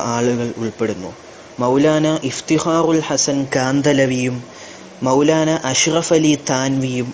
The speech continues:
മൗലാന യൂസുഫ് ഹസൻ കാന്തലവിയുമൊക്കെ ഇവിടെ സിയാറത്ത് ചെയ്തിട്ടുണ്ട്. അതോടെ ഇത് പൊതുജന സമ്മിതിയുള്ള ഒരു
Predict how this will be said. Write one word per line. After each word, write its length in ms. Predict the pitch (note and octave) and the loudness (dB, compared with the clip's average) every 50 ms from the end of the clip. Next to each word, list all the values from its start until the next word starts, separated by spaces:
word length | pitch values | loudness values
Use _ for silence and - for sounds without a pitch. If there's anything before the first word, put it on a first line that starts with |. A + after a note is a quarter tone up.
| - - | -8 -4
മൗലാന 480 | B2+ B2+ C3+ C#3 C#3+ D3+ D3+ D3 C#3+ C#3+ C#3+ | -2 0 2 2 2 2 2 2 0 0 0
യൂസുഫ് 540 | C#3 C#3 C#3 D3 D#3 D3+ - F3 E3 - - | 2 2 4 4 4 2 2 0 0 0 0
ഹസൻ 280 | D3 C#3 - D#3 C#3+ C3+ | -2 0 0 0 0 0
കാന്തലവിയുമൊക്കെ 1000 | C3 - C3+ C3 C3 C3 C3+ C3 C3 C3 B2+ B2+ B2+ C3 B2+ B2+ A#2+ - - B2 | -2 -2 -2 -2 -2 0 0 0 2 0 0 0 -2 -2 -2 -2 -4 -4 -4 -4
ഇവിടെ 320 | A#2+ - A#2 A#2+ B2 B2 A#2+ | -4 -2 -2 -2 0 0 0
സിയാറത്ത് 580 | - - A2+ A2 A2+ A2+ A2+ A2+ A#2 - - | 0 0 -2 -2 -2 -2 -4 -4 -6 -6 -6
ചെയ്തിട്ടുണ്ട്. 580 | G#2+ G#2 G#2+ G2 F#2+ E2 C#2+ - C#2+ A#1+ - - - - - - - - - - - - - - - - - - - - - - - - - - - | -6 -6 -6 -6 -8 -10 -12 -12 -12 -12 -12 -14 -16 -18 -18 -18 -18 -20 -20 -20 -20 -20 -20 -20 -20 -20 -20 -20 -20 -20 -20 -20 -20 -20 -20 -10 -6
അതോടെ 500 | A#2+ B2 B2 C#3+ D3 D#3+ D#3+ D#3+ D#3+ D#3 D3+ D3+ - - | -4 -2 2 4 6 6 6 6 4 2 0 -2 -4 -6
ഇത് 140 | B2+ B2 D3 | -4 -2 -2
പൊതുജന 560 | C#3+ C#3+ - C#3 C3+ C3+ D#3 D#3 D#3+ E3 D#3+ E3 | -2 0 0 0 0 2 0 0 0 2 2 0
സമ്മിതിയുള്ള 800 | D#3+ - D3+ C3+ C#3 C#3+ D3 D3 D3 D#3+ D#3+ C#3+ C3+ B2+ B2+ B2 B2 B2 B2+ - - - - | 0 0 0 0 2 2 2 2 2 2 2 2 2 0 -2 -2 -2 -4 -6 -8 -10 -8 -6
ഒരു 240 | A#2+ A#2+ A2+ B2 | -4 -4 -2 -2